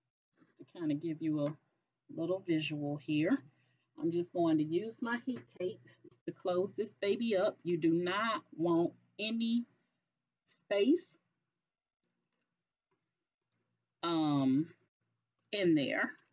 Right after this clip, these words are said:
okay? No, no, no, no, no, no, no space. All right, so I'm gonna have to get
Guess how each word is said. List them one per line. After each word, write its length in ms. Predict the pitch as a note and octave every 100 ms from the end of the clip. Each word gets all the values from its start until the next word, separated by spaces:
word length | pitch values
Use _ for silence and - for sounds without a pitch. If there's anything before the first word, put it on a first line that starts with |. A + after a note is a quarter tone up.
| -
okay? 360 | C#3+ E3+ E3 C4 - _ _ _ _
No, 680 | - D#3+ E3+ E3+ F3+ F3 G3 - _ _ _ _ _ _ _ _ _ _ _ _ _ _
no, 280 | D#3 D#3+ E3
no, 120 | F3
no, 140 | E3 D#3+
no, 140 | D#3
no, 280 | D3+ C#3+ C3+
no 300 | D#3+ D3+ D3+
space. 560 | D3+ - - - - _ _ _ _ _ _ _ _ _ _ _ _ _ _ _ _ _ _ -
All 80 | -
right, 340 | G#3 B3+ B3+ - _ - _ -
so 380 | C#3 G2 G2 A#3+ - _ _ _ _ _ _ - - _ _ _ - _ _ _ F3+
I'm 120 | E3+
gonna 200 | D#3 D#3
have 220 | D#3 D3
to 80 | C3+
get 300 | - D3